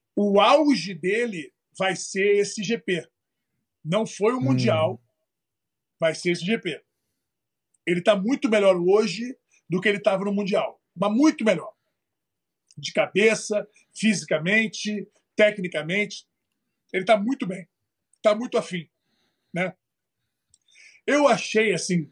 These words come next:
Speaker 1: na torcida pelo Roosevelt, que é meu parceiro de equipe, eu achei uma bênção essa luta dele com o Eric de cara.
Speaker 2: Hum.
Speaker 1: Nem ele achou muito bom isso. Mas eu expliquei pra ele ontem porque que eu achei muito bom.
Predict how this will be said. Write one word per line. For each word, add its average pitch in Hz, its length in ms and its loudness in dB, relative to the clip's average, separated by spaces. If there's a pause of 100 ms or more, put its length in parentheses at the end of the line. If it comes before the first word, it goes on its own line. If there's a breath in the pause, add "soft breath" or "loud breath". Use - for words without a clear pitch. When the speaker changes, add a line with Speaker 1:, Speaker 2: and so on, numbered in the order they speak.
Speaker 1:
na 190 180 4
torcida 226 680 2
pelo 190 240 2
Roosevelt, 156 500 -2
que 170 80 -2
é 160 40 0
meu 185 140 4
parceiro 170 420 -2
de 151 100 -4
equipe, - 420 -6 (1400 loud breath)
eu 202 140 6
achei 214 240 2
uma 240 160 2
bênção 185 720 2
essa 175 300 2
luta 180 420 -2
dele 185 260 2
com 196 180 -4
o 180 60 2
Eric 185 260 0
de 175 160 -8
cara. 160 460 -2 (720)
Speaker 2:
Hum. 135 460 -2
Speaker 1:
Nem 285 160 2
ele 277 260 4
achou 220 240 -4
muito 208 240 -8
bom 170 220 -4
isso. 131 300 -14 (320)
Mas 165 160 0
eu 208 60 0
expliquei 233 380 -2
pra 233 140 2
ele 226 100 -2
ontem 220 300 2
porque - 140 -14
que 214 60 -2
eu 208 40 2
achei 202 180 0
muito 202 240 -2
bom. 180 320 0